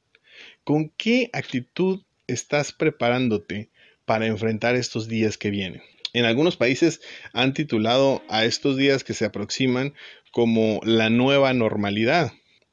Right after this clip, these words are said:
que si es nueva, pues ya no es muy normal, pero bueno, así lo han titulado. Otros le hablan la era post-covid diecinueve, como quiera que la quieras llamar. Es una nueva etapa donde todo el mundo vamos a entrar en ella.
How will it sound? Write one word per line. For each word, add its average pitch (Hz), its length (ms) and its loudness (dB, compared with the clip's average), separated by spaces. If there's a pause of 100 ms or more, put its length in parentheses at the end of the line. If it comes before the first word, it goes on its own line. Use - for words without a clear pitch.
(140)
que 104 120 -8
si 120 160 0
es 131 80 4
nueva, 160 420 2
pues 104 140 -2
ya 107 140 -2
no 110 80 2
es 113 80 2
muy 120 160 0
normal, 160 400 -2
pero 95 160 -8
bueno, 104 220 -4
así - 160 -6
lo 110 100 -4
han 110 80 -4
titulado. 117 560 -2 (360)
Otros 196 280 2
le 156 120 4
hablan 160 340 2
la 131 160 2
era 170 320 2
post-covid 123 800 -2
diecinueve, 120 720 2 (260)
como 147 240 2
quiera 170 240 2
que 160 140 -2
la 120 100 0
quieras 127 300 0
llamar. 131 420 0 (480)
Es 214 380 2
una 165 260 2
nueva 160 380 4
etapa 123 580 -2
donde 110 460 0
todo 220 520 2
el 160 80 2
mundo 135 300 2
vamos 117 320 -2
a 120 40 -2
entrar 95 280 -4
en 101 140 -2
ella. 120 280 2